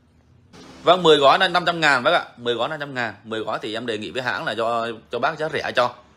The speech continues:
Hỗ trợ cho bác. Rẻ hơn thị trường cả mười nghìn đấy, đúng không ạ? Các bác mua mười gói là rẻ hơn thị trường cả trăm nghìn.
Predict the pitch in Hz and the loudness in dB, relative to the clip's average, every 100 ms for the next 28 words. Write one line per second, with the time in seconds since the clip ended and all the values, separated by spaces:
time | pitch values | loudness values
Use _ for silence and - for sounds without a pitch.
0 | _ _ - - 151 101 120 147 - - | _ _ -10 -4 -2 0 2 2 0 -14
1 | - - - 95 131 120 123 117 110 123 | -20 -18 -6 -2 -2 -2 0 0 2 0
2 | 117 117 107 117 156 - 127 147 113 - | 2 0 2 2 0 -4 -2 0 0 -2
3 | - - - 143 180 175 147 139 135 127 | -20 -16 -4 4 4 4 2 4 4 4
4 | 123 120 147 156 104 113 135 117 120 104 | 4 6 4 4 0 -2 -2 0 0 0
5 | 110 147 151 131 | 0 0 2 -2